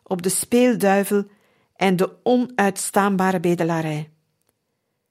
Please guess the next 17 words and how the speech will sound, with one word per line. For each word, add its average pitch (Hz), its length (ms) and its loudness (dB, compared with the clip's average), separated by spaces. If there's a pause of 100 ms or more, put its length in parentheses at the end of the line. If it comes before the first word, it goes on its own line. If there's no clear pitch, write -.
(160)
Eigenaardig 185 720 0
is 185 180 -6
het 185 280 -6
dat 175 260 -4
juist 180 320 0
Inigo, 175 720 -2 (360)
de 160 220 -4
bedelaar 170 600 0
Christi, - 600 -6 (540)
voor 190 240 0
zijn 175 260 0
vaderstad 220 720 0
een 160 220 -2
weldoordachte 208 880 0 (200)
armenorganisatie 175 1300 0
heeft 160 300 -4
ontworpen. 156 580 -8